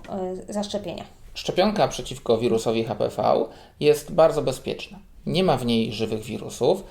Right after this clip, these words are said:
Speaker 2: e, są tam tylko specyficzne białka, e, konkretnie białko L, bardzo podobne do kapsydu wirusa H P V, czyli nie ma możliwości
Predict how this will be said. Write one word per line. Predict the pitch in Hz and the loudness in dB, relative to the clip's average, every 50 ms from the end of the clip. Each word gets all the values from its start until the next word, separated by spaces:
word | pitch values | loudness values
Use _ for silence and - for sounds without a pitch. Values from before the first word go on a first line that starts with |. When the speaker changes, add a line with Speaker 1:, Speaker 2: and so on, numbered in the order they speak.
| - - - - - - | -18 -20 -20 -20 -10 -2
Speaker 2:
e, | - 117 110 113 113 113 - - | 0 4 4 6 4 4 2 -2
są | - - 139 135 131 139 147 - - - - - | -2 0 2 2 2 0 -4 -8 -12 -14 -6 -2
tam | 123 120 120 120 - - - | 0 0 0 0 -2 -6 -6
tylko | - 139 143 135 - 139 127 123 - - - | -4 -4 -4 0 0 0 2 0 0 -4 -10
specyficzne | - - 151 - - 139 - - 131 - 143 139 131 131 - - - - | -6 -6 -4 -4 -4 -8 -10 -10 -10 -8 -6 -6 -6 -6 -8 -10 -14 -14
białka, | - 120 127 147 151 156 139 113 - - - - - - - - - 113 110 104 104 104 104 107 113 | -10 0 2 4 4 4 2 0 -4 -8 -12 -12 -16 -18 -18 -10 -8 -4 -2 0 0 0 0 -2 -4
e, | - - | -8 -10
konkretnie | - - 120 113 113 107 - 117 107 | -8 -8 -6 -4 -4 -2 -2 -2 2
białko | 104 113 113 110 - - 113 - | 4 4 4 4 4 2 0 2
L, | - 110 113 135 185 202 - - - - - - - - | 2 4 4 2 2 -2 -6 -12 -18 -18 -18 -16 -10 0
bardzo | 139 143 147 151 139 156 143 | 2 4 4 4 2 0 -2
podobne | - 143 120 123 135 135 139 131 120 | -2 -2 2 2 2 2 2 0 0
do | 110 117 | 0 0
kapsydu | 110 117 113 - - 120 113 117 107 | 0 0 -2 -2 -4 -4 -2 -2 -2
wirusa | 110 107 107 107 107 104 - 113 107 110 135 135 - - - - | -2 -2 -2 -2 -4 -2 -2 0 0 0 -4 -6 -12 -18 -16 -10
H | - - | -10 -8
P | - - 110 | -6 -6 -8
V, | - - - - - - - - - - | -8 -10 -12 -14 -16 -20 -20 -20 -20 -12
czyli | - - 113 110 120 156 - - - - | -8 -6 -4 -4 -4 -6 -10 -12 -10 -6
nie | - 120 139 139 | -2 -2 0 2
ma | 135 127 123 120 131 - - - - | 2 2 0 0 -4 -8 -16 -12 -6
możliwości | 123 123 113 110 113 107 117 127 117 113 - - - 160 - | -6 -4 -4 -4 -6 -6 -4 -4 -6 -6 -6 -8 -8 -8 -8